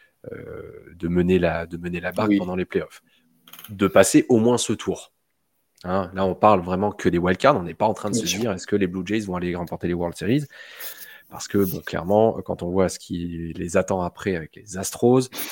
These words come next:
Speaker 2: <laughs>
Speaker 1: bon, bah, euh, même si, euh, même si les Blue Jays ont remporté leur série de division, leur série, euh, durant la saison face à, face à, à Houston,
Speaker 2: Ouais.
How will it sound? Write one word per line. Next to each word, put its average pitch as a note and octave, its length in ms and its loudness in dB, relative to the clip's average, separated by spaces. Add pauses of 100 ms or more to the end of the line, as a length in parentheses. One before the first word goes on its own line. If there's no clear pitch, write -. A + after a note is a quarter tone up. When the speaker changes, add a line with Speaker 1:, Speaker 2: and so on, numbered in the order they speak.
(360)
Speaker 2:
<laughs> - 380 -4
Speaker 1:
bon, G#2 220 6
bah, D#2+ 360 0
euh, E2 440 -2
même G#2+ 320 6
si, A2 480 -4
euh, F2 1200 -4
même G2+ 200 2
si - 160 -4
les F#2 80 4
Blue G2 160 2
Jays G#2 200 0
ont F2 60 -4
remporté F#2 380 -4
leur F2 180 -6
série G2 260 -6
de F#2 60 -10
division, F#2 560 -8
leur F2+ 180 -8
série, G2 360 -4
euh, E2 260 -10
durant F2+ 300 -14
la F2 80 -10
saison F#2+ 320 -4
face - 260 -12
à, D#2 280 -14
face - 240 -8
à, D#2+ 380 -10 (880)
à F2 120 -4
Houston, F#2+ 500 4 (500)
Speaker 2:
Ouais. A2+ 140 2